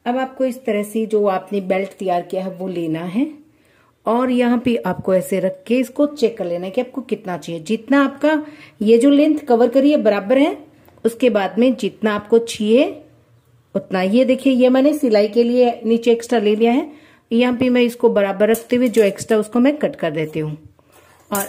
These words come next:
अब हमें इसको एक सिलाई यहाँ से joint कर देना है, एक सिलाई से यहाँ पे joint कर देना है।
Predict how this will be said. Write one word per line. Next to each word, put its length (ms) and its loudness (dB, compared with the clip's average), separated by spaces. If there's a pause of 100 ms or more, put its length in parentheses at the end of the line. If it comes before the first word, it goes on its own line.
अब 120 0
हमें 160 4
इसको 400 0
एक 200 2
सिलाई 220 2
यहाँ 280 2
से 140 0
joint 220 2
कर 160 0
देना 220 4
है, 160 2 (420)
एक 160 4
सिलाई 280 2
से 160 2
यहाँ 340 4
पे 140 2
joint 320 -2
कर 140 -6
देना 280 -4
है। 200 -14